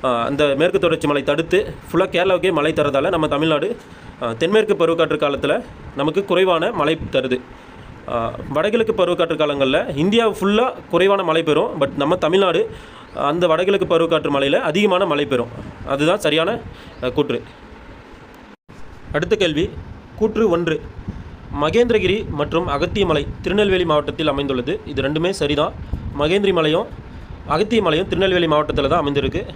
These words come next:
அடுத்த கூற்று, செஞ்சிமலை பெரம்பலூர் மாவட்டத்தில் அமைந்துள்ளது. So இது தவறான கூற்று. செஞ்சிமலை எங்கே இருக்கும் அப்படின்னா, விழுப்புரம் மாவட்டத்தில் தான் இந்த செஞ்சிமலை இருக்கு. அஹ், எல்லாருமே கேள்விப்பட்டிருப்பீங்க செஞ்சி கோட்டை அப்படின்னு சொல்லிட்டு, ரொம்பவே சிறப்பா இருக்கும். அஹ், முடிஞ்சா நீங்க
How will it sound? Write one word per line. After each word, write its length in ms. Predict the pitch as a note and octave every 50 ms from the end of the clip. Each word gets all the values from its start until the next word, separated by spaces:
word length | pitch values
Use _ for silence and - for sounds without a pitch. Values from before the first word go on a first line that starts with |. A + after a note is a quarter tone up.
| - - - - - -
அடுத்த 240 | C3+ D#3 F3+ - -
கூற்று, 320 | - F#3+ E3 D3+ D#3 E3 - - - - - - - - - - - -
செஞ்சிமலை 500 | - - E3+ G#3 A3+ C4 A#3 G3+ F3 F#3+ - - - -
பெரம்பலூர் 440 | F3 D#3 F3 G#3+ A3 A#3 A3+ A3 G3+
மாவட்டத்தில் 360 | F3 D#3+ D#3 D#3+ D3 D#3+ E3
அமைந்துள்ளது. 400 | E3 D3 C#3+ C#3 C3+ B2+ B2 A#2 A#2+ - - -
So 180 | - - - D3
இது 140 | C#3+ C#3+ D#3
தவறான 320 | D3 D3 C#3+ E3 F3 F3 F3
கூற்று. 260 | D3+ D3+ C3+ C3+ D3+ F#3 - - - - - - - - -
செஞ்சிமலை 440 | - F3 F3+ G3+ A#3 A3+ G#3 F#3+ F#3
எங்கே 180 | E3 E3+ F3+ G3
இருக்கும் 200 | F#3+ D#3 F#3 E3+
அப்படின்னா, 240 | D3+ D3+ D3 D#3+ G3+ G#3+ -
விழுப்புரம் 380 | - F3+ A3 A3+ A#3+ A3+ G#3+
மாவட்டத்தில் 360 | F#3 E3 D#3+ D#3+ D#3 D#3 C#3+ C#3
தான் 120 | D#3+ F#3+
இந்த 120 | F3 D#3+
செஞ்சிமலை 380 | D3 D#3+ D3+ D#3+ E3 D#3+ D#3 D3
இருக்கு. 220 | C#3+ C3 - D#3 G3+ - - - - - - -
அஹ், 140 | A#2+ B2+ B2
எல்லாருமே 280 | C3+ D3+ E3+ E3+ F#3+
கேள்விப்பட்டிருப்பீங்க 680 | E3+ - F#3 F#3+ F#3+ E3+ F3+ D#3+ D3+ D3 D3 D3 D3+ F#3 A3
செஞ்சி 320 | A3 - E3 F#3 F3+ G3 F3
கோட்டை 280 | F3 D#3+ D#3 E3 D#3+
அப்படின்னு 260 | D3+ C3+ C#3+ D3+ D3+
சொல்லிட்டு, 240 | D3+ C3+ C#3 F#3 F#3
ரொம்பவே 220 | D3 C#3+ D#3 E3 D#3
சிறப்பா 280 | D#3 D#3 D#3+ C#3 -
இருக்கும். 280 | C#3+ C3+ B2+ D3 F#3 - - - - - - - - - - -
அஹ், 180 | A2+ A#2 A2+ A2+
முடிஞ்சா 300 | C3+ D#3 F3+ F#3 F#3+ G#3
நீங்க 180 | G3+ F#3 D#3+